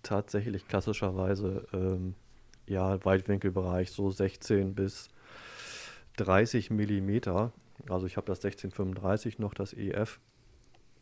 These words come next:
Und, ähm, tatsächlich am Meer hätte ich jetzt gesagt, neben meinem vierundzwanzig hundertfünf nutze ich's am häufigsten. Grund dafür ist,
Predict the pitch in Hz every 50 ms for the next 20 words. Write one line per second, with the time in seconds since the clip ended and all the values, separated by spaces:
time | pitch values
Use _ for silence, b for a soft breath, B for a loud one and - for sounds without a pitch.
0 | _ - - - - - - - 113 107 104 101 98 95 98 95 - - - 98
1 | 98 98 101 98 98 101 101 - - 98 101 - - 123 113 110 107 - - -
2 | 104 101 101 98 98 98 98 95 98 104 113 120 127 127 113 110 - 117 101 -
3 | 113 - - - - 98 95 104 101 107 104 - - - - - - - - 107
4 | 101 95 101 104 98 107 104 98 98 95 95 95 95 - - - 107 98 98 95
5 | - - - - 95 92 - 95 - - 104 101 92 90 - - - 92 95 104
6 | - - B B B B B B B B B B B B B B B B B B
7 | _ - 98 98 98 113 127 - - - 117 - - 95 110 101 92 98 104 120
8 | 135 - 123 110 - - - - 107 107 107 104 101 - - - - - - -
9 | - - 120 - - - 117 120 151 165 - 135 123 - - - 127 120 117 -
10 | 117 127 127 - - - - - -